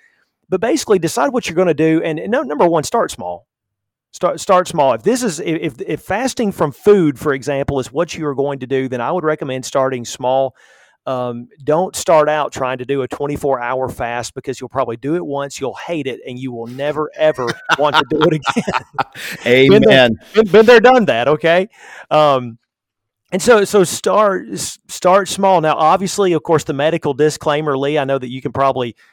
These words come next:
Speaker 1: one-up us here, but I, there's some people who don't need to try to fast from food, you know, because they have diabetes or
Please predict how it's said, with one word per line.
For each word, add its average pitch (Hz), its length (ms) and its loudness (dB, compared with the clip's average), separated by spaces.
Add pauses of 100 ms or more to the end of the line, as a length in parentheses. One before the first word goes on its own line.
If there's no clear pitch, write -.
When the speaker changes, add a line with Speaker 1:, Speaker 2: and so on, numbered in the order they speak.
Speaker 1:
one-up 147 400 0
us 147 200 -2
here, 147 180 0
but 143 140 -2
I, 139 60 -2
there's 143 340 -2
some 170 160 -2
people 175 200 -4
who 131 120 -2
don't 147 200 2
need 143 120 -4
to 131 80 -10
try 139 180 0
to 127 60 -6
fast 127 340 -4
from 123 140 -12
food, 101 280 -12
you 117 60 -20
know, 120 140 -10
because 120 240 -14
they 120 140 -8
have 117 200 -8
diabetes 123 560 -4
or 117 180 -8